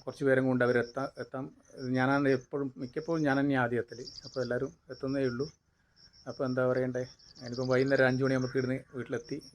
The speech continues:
ബാക്കി മക്കളെയൊക്കെ കൂട്ടിക്കൊണ്ടുവന്ന്. അപ്പോൾ സാധാരണ എല്ലാവരും മിക്ക ജീവിതം ഇങ്ങനെ തന്നെ. അപ്പോൾ എന്താ, YouTube-ിലൂടെ ഒരു നല്ല, ഏ, വരുമാനം, അതുപോലെ തന്നെ നല്ല വീഡിയോ ഒക്കെ ചെയ്യാൻ എനിക്ക്, ഏ,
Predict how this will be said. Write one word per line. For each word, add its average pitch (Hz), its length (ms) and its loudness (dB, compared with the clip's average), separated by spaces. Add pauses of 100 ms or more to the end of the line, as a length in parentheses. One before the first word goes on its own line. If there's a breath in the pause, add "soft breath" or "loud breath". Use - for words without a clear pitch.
(120)
ബാക്കി 117 280 -4
മക്കളെയൊക്കെ 120 380 -8
കൂട്ടിക്കൊണ്ടുവന്ന്. 123 480 -8 (420)
അപ്പോൾ 147 160 -8 (260)
സാധാരണ 190 320 0 (100)
എല്ലാവരും 147 400 4
മിക്ക 165 240 -2 (200)
ജീവിതം 160 220 0
ഇങ്ങനെ 151 160 -2
തന്നെ. 139 140 -2 (580)
അപ്പോൾ - 160 -6
എന്താ, 131 140 0 (100)
YouTube-ിലൂടെ 139 500 2
ഒരു 147 120 2
നല്ല, 131 180 2 (400)
ഏ, 135 40 -8 (360)
വരുമാനം, 131 460 0
അതുപോലെ 123 320 2
തന്നെ 131 200 0
നല്ല 120 200 0
വീഡിയോ 123 240 0
ഒക്കെ 120 160 -8
ചെയ്യാൻ 123 260 -6
എനിക്ക്, 123 220 -12 (680 soft breath)
ഏ, 135 40 -6